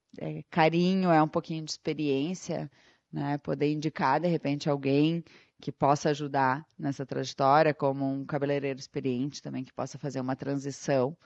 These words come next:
capilar pra essa pessoa, porque nem sempre perde o cabelo. Hoje em dia a gente tem muita tecnologia também pra não perder o cabelo, né? O câncer não é um rótulo de perda de cabelo, mas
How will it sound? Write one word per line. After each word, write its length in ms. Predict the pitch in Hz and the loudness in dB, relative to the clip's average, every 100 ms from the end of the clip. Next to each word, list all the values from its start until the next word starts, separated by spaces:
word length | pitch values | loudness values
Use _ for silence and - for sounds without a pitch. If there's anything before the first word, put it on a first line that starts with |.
| - - - _ _ | -20 -20 -20 _ _
capilar 560 | - 151 - 135 127 - | -2 2 4 4 4 0
pra 140 | 151 | -6
essa 180 | 139 143 | -6 -6
pessoa, 760 | - 135 147 151 180 180 180 185 _ _ _ _ - | -8 -4 4 8 8 8 4 0 _ _ _ _ -4
porque 220 | 185 208 | -4 -2
nem 120 | 202 | -4
sempre 300 | 233 294 277 | -4 -6 -8
perde 320 | 320 294 214 220 | -6 -4 -6 -6
o 40 | |
cabelo. 400 | 220 185 170 160 | -6 -2 -2 0
Hoje 140 | 156 | -4
em 40 | 160 | -4
dia 120 | 165 | -6
a 40 | |
gente 200 | 170 170 | -4 -6
tem 140 | - 175 | -6 -6
muita 560 | 170 165 185 185 180 - | -6 -4 -4 -2 -6 -8
tecnologia 760 | 185 180 175 175 160 156 160 | -8 -4 -2 -2 -4 -4 -6
também 420 | - 185 160 143 | -6 -6 -4 -4
pra 200 | 156 - | -4 -6
não 220 | 156 143 160 | -4 -4 -2
perder 320 | 175 156 143 | -4 -4 -4
o 60 | |
cabelo, 500 | 143 156 139 135 156 | -4 -6 -4 -4 -4
né? 140 | 165 139 | -4 -6
O 60 | |
câncer 360 | 135 151 143 147 | -4 -4 -4 -4
não 280 | 151 147 147 | -2 -2 0
é 140 | 147 | 2
um 100 | 180 | 2
rótulo 560 | 180 165 147 147 156 147 | 2 4 4 2 -4 -8
de 100 | - | -10
perda 360 | - 143 135 147 | -8 -8 -6 -10
de 100 | - | -6
cabelo, 440 | 156 147 160 175 | -4 0 0 2
mas 280 | 214 240 - | 0 0 -4